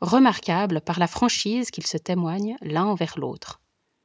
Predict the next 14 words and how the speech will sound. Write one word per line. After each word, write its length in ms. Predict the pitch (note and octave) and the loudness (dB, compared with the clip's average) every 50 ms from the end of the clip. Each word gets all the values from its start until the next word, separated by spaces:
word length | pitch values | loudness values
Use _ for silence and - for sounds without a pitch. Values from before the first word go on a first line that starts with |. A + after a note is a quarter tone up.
| _ _ _ _ _ _ _ _ _ _ _ _ _ _ _ _ _ _ _ _ _ - - _ - | _ _ _ _ _ _ _ _ _ _ _ _ _ _ _ _ _ _ _ _ _ -20 -8 _ 4
Un 100 | F3+ F3+ | 6 6
amour 280 | F#3 G3+ A3+ B3+ - | 6 6 6 4 2
qui 140 | - - F#3 | 0 0 0
résiste 420 | E3+ F#3+ F#3 E3+ G#3 A3+ A3 - | 2 4 2 2 2 0 0 0
aux 60 | - E3+ | -2 0
exigences 720 | E3 F3 E3+ E3 E3+ F3 E3+ - F#3 G#3 A3 - - - | 2 2 2 2 2 2 4 4 4 4 2 0 0 2
inconditionnelles 880 | - - - - G#3+ F3+ F3+ D#3+ - - E3+ D#3+ E3 E3+ F#3 G3+ G3+ - - | 2 2 4 4 2 2 2 0 0 0 2 2 2 0 0 -2 -4 -6 -6
d'Iris 580 | E3 D3+ F#3+ F3 - - D3 E3+ - - - - - - - - - _ | 0 2 2 2 2 -2 -6 -6 -6 -8 -10 -12 -16 -20 -20 -20 -2 _
en 100 | E3 D#3+ | 4 4
matière 320 | E3 D#3+ - - A#3 G#3+ | 4 4 4 2 2 4
d'égalité 500 | F#3+ E3+ D#3 D3+ C#3+ D3+ D#3 - - A#3+ | 4 4 4 2 2 2 -2 2 2 2
entre 200 | A3+ F#3+ - - - | 2 2 0 -4 -6
les 80 | D#3 | -6
sexes, 480 | - - - C3+ - - - - - | -6 -6 -10 -12 -12 -12 -16 -16 -16